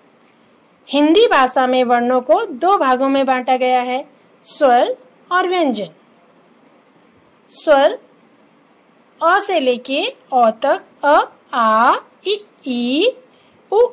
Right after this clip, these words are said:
ऊ, री, ए, ऐ, ओ, औ। ये ग्यारह स्वर हैं। इसमें स्वर के दो भेद बताए गए हैं अभी आपकी पुस्तक में,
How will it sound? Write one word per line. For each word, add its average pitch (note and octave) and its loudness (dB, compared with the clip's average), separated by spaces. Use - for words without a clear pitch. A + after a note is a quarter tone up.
ऊ, C#4 0
री, C#4 -2
ए, B3+ 0
ऐ, B3 -2
ओ, C#4+ 6
औ। G#3+ 0
ये D#4+ -2
ग्यारह C#4+ 2
स्वर B3+ 2
हैं। F3 -12
इसमें D#4 -4
स्वर D4 0
के E4 -2
दो C#4 2
भेद C#4 0
बताए C#4+ 0
गए C#4+ -4
हैं E4+ -8
अभी C4+ -6
आपकी C4 -4
पुस्तक B3+ -6
में, C4+ -6